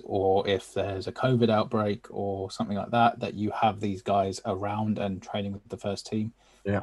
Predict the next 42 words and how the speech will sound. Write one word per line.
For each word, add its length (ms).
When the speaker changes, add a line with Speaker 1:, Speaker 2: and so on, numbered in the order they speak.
Speaker 1:
Um, 320
out 140
of 100
all 160
of 40
them, 200
to 160
be 240
completely 340
honest, 240
I'd 140
love 160
to 80
see 160
Lewis 200
Baker 340
just 220
get 140
a 60
run 180
out 180
for 60
Chelsea, 440
just 200
because 160
Speaker 2:
Yeah, 60
Speaker 1:
of 100
Speaker 2:
yeah. 80
Speaker 1:
how, 340
how 320
highly 380
rated 380
he 160
was. 440
And 380
let's 220
not 160
forget, 360
Jose 240
Mourinho 360
said 280
that 180